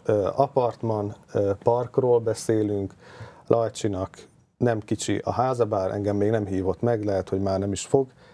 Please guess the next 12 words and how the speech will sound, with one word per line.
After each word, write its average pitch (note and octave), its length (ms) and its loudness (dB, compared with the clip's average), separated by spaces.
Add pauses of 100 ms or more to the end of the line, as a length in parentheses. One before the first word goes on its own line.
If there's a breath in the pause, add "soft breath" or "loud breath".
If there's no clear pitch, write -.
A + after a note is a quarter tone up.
(140 loud breath)
ö, G#2 240 2
de G2 80 -2
szívesen A2+ 420 2
megnézném, C3 520 2
de B2+ 320 2 (640)
állítólag A#2+ 560 2
még A2 160 0
a G#2 60 2
temetőhöz G2 600 0
vezető G2+ 380 0
utat G#2+ 340 -2
is, - 240 -6